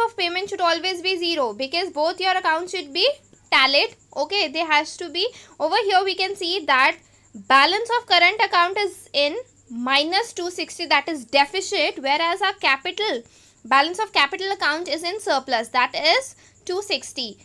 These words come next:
So, by adding both of these, we get zero. That is what we have studied, that balance of payment is always in equilibrium. See, this concept that balance of e-,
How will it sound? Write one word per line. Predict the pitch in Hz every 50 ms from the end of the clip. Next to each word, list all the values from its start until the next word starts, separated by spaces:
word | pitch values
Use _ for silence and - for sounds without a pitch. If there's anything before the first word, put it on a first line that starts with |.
| _ _
So, | _ - 330 339 359 403 480 466 392 339
by | 269 294 320 -
adding | - 262 269 285 285 381 403 359
both | 339 311 320 320
of | 392 320 269
these, | 302 311 370 392
we | 370 359 349
get | 269 330 370 415 330
zero. | 262 285 269 262 226 220 226
That | 220 262 247 254 -
is | 339 359 359
what | 349 330 339 359 359
we | 359 349 359
have | 381 392
studied, | - - 302 247 247 320 320
that | 339 370 370 269 240
balance | 233 240 240 247 277 339 427 -
of | 349 339 392 381
payment | - 320 277 269 277 311 370 359
is | 330 339 330
always | - 254 247 233 233 294 330 -
in | 392 392 381
equilibrium. | - 302 294 - 339 330 311 254 240 233 220 208 202 202 _ _ - - - - - - _ _
See, | - - - 427 359 277
this | - - 311 440 -
concept | - 403 392 427 415 - - 403 339 320 330 320 294
that | 320 311 320 349 359 302
balance | - 254 226 247 311 392 415 427
of | 415 359
e-, | 370 349 -